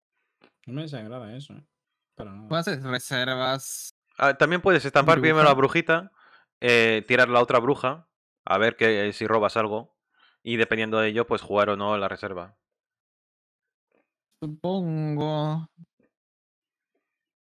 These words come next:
Speaker 1: Mm.
Speaker 3: Que ahora mismo no tienes mucha prisa en las reservas, pero sí te vendría bien cargar para tener cuando
Speaker 1: A
Speaker 3: venga la
Speaker 1: ver, son
Speaker 3: Contractor.
Speaker 1: cart-, es una carta pesada, si te la quita ahora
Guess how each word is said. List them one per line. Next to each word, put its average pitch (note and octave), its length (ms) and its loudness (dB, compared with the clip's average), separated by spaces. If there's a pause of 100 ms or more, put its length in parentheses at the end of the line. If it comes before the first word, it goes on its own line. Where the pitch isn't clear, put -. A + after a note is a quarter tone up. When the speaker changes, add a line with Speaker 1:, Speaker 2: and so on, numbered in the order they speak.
(1160)
Speaker 1:
Mm. A2+ 220 -14
Speaker 3:
Que - 1900 -16
ahora C3 100 4
mismo D#3+ 160 -2
no E3 100 -2
tienes C#3+ 180 -2
mucha B2+ 240 -2
prisa A#2+ 300 0
en G2+ 80 -4
las G#2 120 0
reservas, G#2+ 500 -4
pero F#2+ 300 -2
sí A#2+ 640 -4
te A2 100 -2
vendría A2 260 0
bien A2+ 340 -2
cargar A2+ 440 0
para G#2+ 280 2
tener G#2+ 320 -4
cuando G#2+ 180 -2
Speaker 1:
A G#2 40 -2
Speaker 3:
venga C#3 120 0
la C#3 60 2
Speaker 1:
ver, C3+ 80 0
son G2 60 -2
Speaker 3:
Contractor. G#2+ 420 -4
Speaker 1:
cart-, D3 280 -6
es C#3 60 -4
una C#3 180 -4
carta C3 300 -8
pesada, B2+ 360 -10
si A2+ 280 -14
te A2+ 100 -12
la G2+ 140 -16
quita A#2 240 -12
ahora A#2+ 420 -12